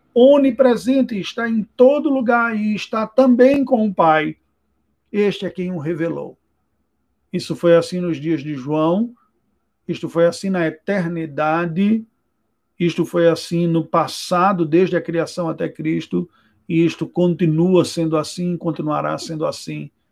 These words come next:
por todo sempre. Porque Jesus é o mediador perfeito e que todos nós necessitamos diariamente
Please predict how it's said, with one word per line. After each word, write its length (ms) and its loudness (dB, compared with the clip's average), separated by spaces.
por 160 -8
todo 240 -2
sempre. 460 -12
Porque 200 -2
Jesus 400 -2
é 60 0
o 80 0
mediador 600 -2
perfeito 920 0
e 100 -6
que 120 -4
todos 360 -2
nós 240 -2
necessitamos 1080 -6
diariamente 880 0